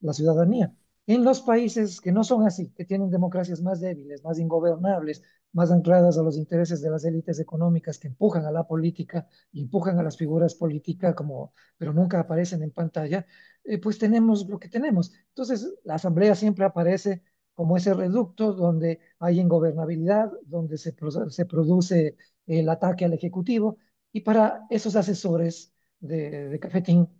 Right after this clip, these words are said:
es muy fácil decirle, "Hay que atacar a la asamblea", y eso hicieron con Lazo. No tenía ni siquiera un bloque mayoritario en la asamblea,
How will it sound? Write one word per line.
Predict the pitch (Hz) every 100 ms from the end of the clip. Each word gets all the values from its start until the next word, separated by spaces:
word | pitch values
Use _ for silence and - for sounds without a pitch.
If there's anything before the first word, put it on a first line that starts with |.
| _ _ _
es | 190
muy | 247
fácil | 233 220 220 196
decirle, | 175 208 190 _ _
"Hay | 262
que | 269
atacar | 285 254 302
a | 285
la | 240
asamblea", | - 202 220 262 190 - _ _ _
y | 185
eso | 220 226
hicieron | 220 202
con | 175 170
Lazo. | 185 180 _ _ _ _
No | 180 180
tenía | 220 220 226
ni | 196
siquiera | 175 208 208
un |
bloque | 175 208 226
mayoritario | 185 160 156 143 214
en | 180
la |
asamblea, | 156 160 214